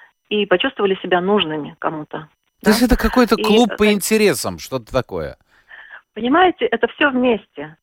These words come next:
Speaker 1: Это всё вместе. Плюс ко всему, конечно, школа обучает. Э, например, в этом году, несмотря на ограничения эпидемиологические, да, у нас состоялся проект, э, в котором мы обучили людей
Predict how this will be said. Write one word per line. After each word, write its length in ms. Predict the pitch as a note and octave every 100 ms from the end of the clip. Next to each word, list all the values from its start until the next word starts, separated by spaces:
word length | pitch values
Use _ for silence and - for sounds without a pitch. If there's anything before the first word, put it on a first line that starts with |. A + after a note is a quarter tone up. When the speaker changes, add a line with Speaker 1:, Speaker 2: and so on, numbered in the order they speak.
| -
Speaker 1:
Это 160 | A3
всё 220 | C4+ - B3+
вместе. 580 | A3 F3 - - D3 - _
Плюс 260 | A3 D#4 - -
ко 80 | -
всему, 500 | - G#3+ G#3+ E4 F4+
конечно, 420 | F#3+ G#3+ C#4+ G#3+
школа 360 | G#3 - C#4 B3
обучает. 680 | G3+ F#3 G3+ C#4 C4 E3+ - -
Э, 180 | F3 F3+
например, 500 | F#3 F3+ G3+ A3 G3
в 20 |
этом 220 | G#3 F#3
году, 300 | F#3 F#3+ C4+
несмотря 480 | C#4 G3+ F#3+ F#3 G3
на 280 | F3+ F3 D#3+
ограничения 920 | E3+ F3+ F3+ F#3 - F3 D#3+ D3+ D3+ D#3+
эпидемиологические, 1000 | D#3+ E3 E3+ E3+ E3 E3+ E3+ - - D#3+
да, 180 | F#3+ G#3+
у 40 |
нас 140 | F#3 G3 -
состоялся 460 | F#3+ G3+ F#3 -
проект, 420 | F3+ F#3+ C4 - - - - - - -
э, 260 | F#3 F3
в 60 | -
котором 380 | F3+ A3+ G3+ F#3+
мы 120 | F#3
обучили 540 | F3 F#3 - A#3+ G#3 F3+
людей 500 | F3+ G3+ C4+ D#4+